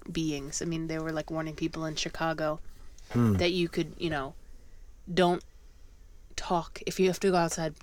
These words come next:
Speaker 1: just re-, try to refrain from talking, and you could get frostbite in twenty seconds or
Speaker 2: I know you've
Speaker 1: something.
Speaker 2: said, I know you said that yesterday in the podcast as well, but,
Speaker 1: I
Speaker 2: like,
Speaker 1: know, that blows my mind, though.
Speaker 2: Yeah. Well, I mean, I don't wanna try it. <laughs>
Speaker 1: No,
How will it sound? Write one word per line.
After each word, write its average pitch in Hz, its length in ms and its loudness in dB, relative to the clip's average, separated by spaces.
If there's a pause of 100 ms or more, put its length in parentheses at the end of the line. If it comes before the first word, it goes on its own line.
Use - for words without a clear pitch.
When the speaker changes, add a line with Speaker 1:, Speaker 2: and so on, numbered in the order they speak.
Speaker 1:
just - 200 -2
re-, 185 120 0
try 180 200 0
to 180 60 2
refrain 170 380 0
from 160 180 -4
talking, 156 480 -4
and 165 160 -2
you 170 120 0
could 170 200 -6
get 160 220 -4 (320)
frostbite 160 400 0
in 156 160 -6
twenty 160 420 -4 (260)
seconds 147 520 -4
or - 20 6
Speaker 2:
I 110 60 8
know 127 80 8
you've 120 240 8
Speaker 1:
something. - 280 6
Speaker 2:
said, 98 120 2
I 104 40 2
know 104 80 4
you 95 120 4
said 92 240 2
that - 140 0
yesterday 87 400 0
in 85 40 0
the 82 80 -2
podcast - 460 -4
as 85 100 -4
well, 92 220 2
but, - 240 -4
Speaker 1:
I - 20 0
Speaker 2:
like, 123 160 0
Speaker 1:
know, 214 160 -4
that 170 160 -6
blows 196 280 2
my 180 120 4
mind, 180 400 2
though. 151 220 -4 (560)
Speaker 2:
Yeah. 110 380 2 (1040)
Well, 113 180 8
I 98 40 8
mean, 98 420 6
I 98 80 0
don't 113 160 4
wanna 87 120 0
try 104 360 4
it. 180 180 4 (220)
<laughs> - 180 -4 (720)
Speaker 1:
No, 175 140 0